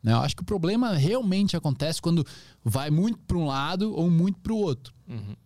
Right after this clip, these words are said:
Speaker 1: Mas se não, é uma constante, constante pêndulo aí de, digamos, dessa força, desse potencial aí.
Speaker 2: Eu vejo tu falando bastante sobre relacionamento. Eu,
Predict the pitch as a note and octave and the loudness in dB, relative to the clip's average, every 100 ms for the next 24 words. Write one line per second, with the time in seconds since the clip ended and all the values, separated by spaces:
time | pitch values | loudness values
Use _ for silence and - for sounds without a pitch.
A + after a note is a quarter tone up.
0 | _ _ _ _ B2 B2 - F3 A3 F#4 | _ _ _ _ -4 -2 2 2 2 -2
1 | G4+ F#4+ G4 D4+ C#4 - C4+ C4 C#4 C#4+ | -4 -6 -4 -2 -2 -2 -2 -2 -2 0
2 | D4 D4 - _ - _ - - G3+ G3+ | 0 -2 -8 _ -20 _ -8 0 2 2
3 | - - G#3+ A3 F3 C#3 B2 B2+ D3+ D3+ | 0 -6 -2 0 2 0 2 2 0 0
4 | F3+ F#3 F3 C#3+ - _ _ _ A#2+ A2+ | 2 2 0 -4 -10 _ _ _ -2 0
5 | A#2+ B2 B2+ B2 C3+ - C#3 C#3+ - D#3+ | 0 0 0 -2 -2 -2 0 0 0 -2
6 | D3+ _ _ _ _ _ _ _ _ _ | -2 _ _ _ _ _ _ _ _ _
7 | _ _ _ - A2+ - A#2 B2+ - C#3+ | _ _ _ -2 -2 -2 -4 -4 -4 -2
8 | G#2 G2+ G#2+ - - - C3 C#3+ - D3+ | -2 -2 -6 -12 -8 -2 -2 -2 -6 -6
9 | D3+ C#3 - D3 - B2 A2+ G#2+ A2+ - | -4 -6 -6 -8 -8 -8 -6 -6 -8 -6
10 | A2+ G#2+ A2 - - A#2 G#2+ | -4 -4 -6 -10 -8 -8 -8